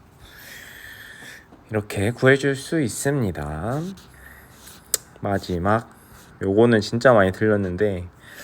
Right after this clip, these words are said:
어, 여러분들이 생각하는 거 다 맞는데 여기 요거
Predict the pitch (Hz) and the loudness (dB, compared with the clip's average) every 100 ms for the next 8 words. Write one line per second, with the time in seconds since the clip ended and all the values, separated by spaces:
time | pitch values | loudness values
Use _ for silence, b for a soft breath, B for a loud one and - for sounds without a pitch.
0 | B B B - 104 101 107 123 139 123 | B B B -2 2 6 6 4 2 0
1 | 123 160 - 170 160 135 113 101 90 101 | 0 0 0 0 0 0 0 2 2 2
2 | 127 117 107 120 117 80 82 92 101 95 | 0 2 2 2 -2 -8 -12 -8 -6 -6
3 | 95 90 - 90 92 | -8 -8 -6 -6 -6